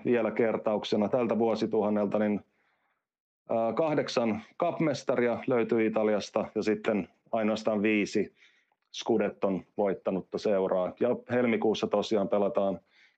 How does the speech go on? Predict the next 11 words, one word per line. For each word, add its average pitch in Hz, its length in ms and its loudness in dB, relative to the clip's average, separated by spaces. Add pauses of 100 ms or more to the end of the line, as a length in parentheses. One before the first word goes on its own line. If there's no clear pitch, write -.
noin 104 280 0
tämän 107 260 0
kauden 95 440 0
Coppa 107 300 -2
Italian 92 560 -2 (220)
puolivälierät, 98 1000 0
ja 104 120 2
siitä 101 260 2
kilpailu 92 460 0
jatkuu 95 340 -2
sitten 107 440 -2